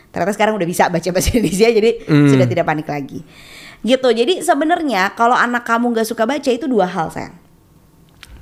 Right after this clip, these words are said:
Speaker 1: Satu,
Speaker 2: Mm-mm.
Speaker 1: dia tidak tahu ada aktivitas bernama membaca.
Speaker 2: Oke, aku lah ya contohnya ya.
Speaker 1: Contohnya kamu. Kenapa dia tidak tahu? Karena orang tuanya tidak membaca. Karena buku itu bukan dari bagian keseharian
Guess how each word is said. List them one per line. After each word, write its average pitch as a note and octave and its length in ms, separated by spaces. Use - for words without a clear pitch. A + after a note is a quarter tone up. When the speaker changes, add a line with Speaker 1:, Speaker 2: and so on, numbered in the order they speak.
Speaker 1:
Satu, - 640
Speaker 2:
Mm-mm. B2+ 320
Speaker 1:
dia B3+ 240
tidak F#3+ 320
tahu B3 400
ada G3 480
aktivitas F#3 560
bernama D#3+ 400
membaca. D#3+ 480
Speaker 2:
Oke, A2+ 320
aku - 320
lah C#3+ 160
ya B2+ 80
contohnya A#2+ 420
ya. G#2 160
Speaker 1:
Contohnya A#3 460
kamu. E3+ 480
Kenapa C#4+ 400
dia B3 160
tidak F#3+ 260
tahu? G#3 300
Karena E3+ 320
orang E3+ 240
tuanya E3+ 240
tidak D#3+ 240
membaca. C#3+ 560
Karena A3 320
buku A3 480
itu C4 80
bukan G#3+ 320
dari G3+ 200
bagian F#3+ 360
keseharian F3+ 800